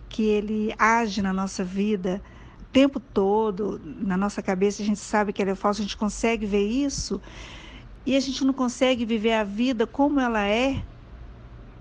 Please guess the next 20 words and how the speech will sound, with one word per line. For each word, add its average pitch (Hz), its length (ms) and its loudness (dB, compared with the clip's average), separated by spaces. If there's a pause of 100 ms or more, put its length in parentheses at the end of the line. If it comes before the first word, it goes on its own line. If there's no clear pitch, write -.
(840)
sabendo 247 1120 2 (340)
que - 200 6
ela 277 200 6
não 339 380 4
é 277 100 6
o 285 60 6
imaginal, 196 800 0 (800)
que - 140 -2
ela 240 100 6
não 269 120 4
reconhece 254 800 2
isso, 196 180 -4
ela 196 80 0
é 208 40 -2
total-, 240 320 0
a 220 140 0
vida 214 200 2
é - 20 6
totalmente 247 520 0
impessoal. 202 800 0